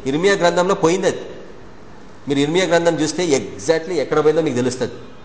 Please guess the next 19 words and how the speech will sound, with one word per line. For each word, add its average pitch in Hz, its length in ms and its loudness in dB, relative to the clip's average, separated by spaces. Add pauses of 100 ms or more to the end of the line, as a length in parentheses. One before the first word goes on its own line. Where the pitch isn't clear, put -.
(380)
ఆ 139 160 4
రోజు 202 160 -2
నుంచి 202 240 -8
ఈ - 20 -4
రోజు 175 200 -6
వరకు 160 280 0
ఎవరికి 135 420 2
తెలియదు 185 200 2
అది 143 80 2
ఎక్కడ 151 200 2
పోయిందో. 117 280 0 (420)
ఎందుకంటే 151 680 2 (260)
యేసు 190 300 4
ప్రభుకి 196 280 -2
సాదృశ్యమైన 170 600 0
మందసపు 151 440 2
పెట్టె 151 280 2
ఈరోజు 135 180 2
కనిపిస్తే 120 680 0